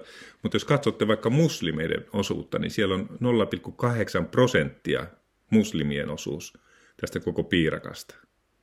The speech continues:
Kristittyjä oli siis kuusikymmentäviisi pilkku neljä prosenttia. Tai hinduja nolla pilkku seitsemän prosenttia. Ja sitten taas juutalaisia,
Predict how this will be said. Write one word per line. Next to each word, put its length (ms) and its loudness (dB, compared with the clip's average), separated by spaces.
Kristittyjä 560 2
oli 100 4
siis 160 2
kuusikymmentäviisi 640 -2
pilkku 260 -4
neljä 280 2
prosenttia. 600 -10
Tai 200 4
hinduja 540 6
nolla 240 6
pilkku 320 -2
seitsemän 540 4
prosenttia. 640 -12
Ja 180 -2
sitten 260 -6
taas 240 0
juutalaisia, 880 2